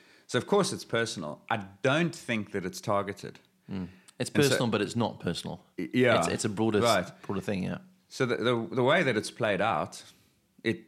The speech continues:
Speaker 1: it affects her most publicly. But I don't think that it's targeted at her. It's not like a group of people have sat down and said, "Right,
Speaker 2: Mm.
Speaker 1: these are the events she runs, these are the events we'll regulate."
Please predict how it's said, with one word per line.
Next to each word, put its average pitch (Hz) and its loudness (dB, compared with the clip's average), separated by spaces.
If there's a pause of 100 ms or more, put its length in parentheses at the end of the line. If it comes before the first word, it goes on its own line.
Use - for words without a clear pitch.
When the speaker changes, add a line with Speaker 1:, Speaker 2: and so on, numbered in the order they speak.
Speaker 1:
it 101 0
affects - -2
her 98 2 (440)
most 101 -2
publicly. 143 -4 (1000)
But 113 0
I 113 4
don't 160 2
think 127 -2
that 104 -2
it's 92 -6
targeted 113 -2
at - -4
her. 85 -8
It's 62 -8
not 151 0
like 156 -2 (360)
a 110 -6
group 107 -2
of 104 -8
people 107 -2
have 92 -4
sat 98 -2
down 95 0
and 82 -4
said, 90 -4
"Right, 92 0 (320)
Speaker 2:
Mm. - -10
Speaker 1:
these 120 2
are 117 2
the 107 4
events 95 0
she 92 -4
runs, 87 -2
these 95 -4
are 98 -4
the 90 -2
events 87 -2
we'll 87 -4
regulate." 85 -2